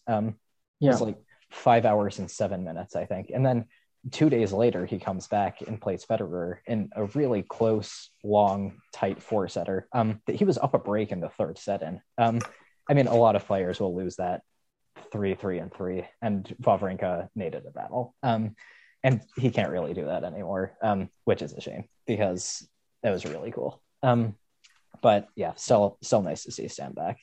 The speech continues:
Speaker 1: And, you know, right back into talking about something depressing. Um, Dominic Thiem, it has been a rough comeback.
Speaker 2: It's been extremely, extremely rough. Um, you know, some, we've,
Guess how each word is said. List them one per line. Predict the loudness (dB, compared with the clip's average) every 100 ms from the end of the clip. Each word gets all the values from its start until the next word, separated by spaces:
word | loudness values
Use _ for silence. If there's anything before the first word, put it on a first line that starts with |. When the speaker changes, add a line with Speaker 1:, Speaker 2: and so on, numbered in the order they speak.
| -2
Speaker 1:
And, | 0 0 -4 -20 -20 -20 _
you | 4
know, | 6
right | 8 8
back | 6 6
into | 4 2
talking | 2 2 2 0
about | 0 0
something | -2 -2 -6
depressing. | -2 0 0 -4 -6 -2
Um, | 2 4 2 -2 _ _ _
Dominic | 2 2 -2 -6
Thiem, | -4 -4 -8 _ _ _ _ _ _ _ 4
it | 4 6
has | 0 2
been | 0
a | 2
rough | 0 -4
comeback. | -12 -8 -8 -10 _ _ _ _ _ _ _ _ -8
Speaker 2:
It's | -8
been | -2 0 0
extremely, | -2 2 6 8 8 6 2
extremely | -2 -2 0 2 0
rough. | -2 -4 -12 _ _ _ _ _ 4
Um, | 6 8
you | 8
know, | 8
some, | 8 6 6 2
we've, | 4 4